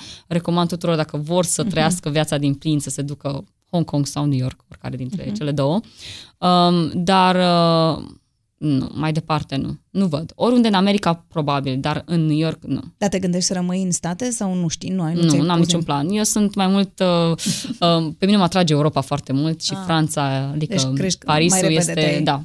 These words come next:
Speaker 2: te-ai
Speaker 1: da.
Speaker 2: mutat la Paris să trăiești,
Speaker 1: Da,
Speaker 2: adică
Speaker 1: da,
Speaker 2: dacă ar fi
Speaker 1: da.
Speaker 2: să-ți faci o familie sau
Speaker 1: Clar.
Speaker 2: Am înțeles.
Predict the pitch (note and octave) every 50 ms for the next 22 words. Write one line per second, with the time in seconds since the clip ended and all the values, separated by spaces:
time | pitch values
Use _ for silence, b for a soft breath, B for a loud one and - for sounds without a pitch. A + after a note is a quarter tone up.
0 | E3+ - F3 E3+ E3+ E3+ - E3 D#3+ E3 E3 D#3 D3+ E3 E3 - E3+ D3 - E3+
1 | D#3+ D#3 D3 C#3+ D#3+ E3 E3 D#3+ - D3 C#3 E3 D#3+ - E3 - E3 D#3 E3 E3
2 | - D#3+ D#3 - E3 - D3+ B2+ D3 D3 A2+ G#2+ G2 - - - G#2+ A#2+ - -
3 | _ _ _ - D#3+ D3+ D3+ - - - _ _ - F#3 E3+ E3+ - - F3+ F3+
4 | - E3+ - -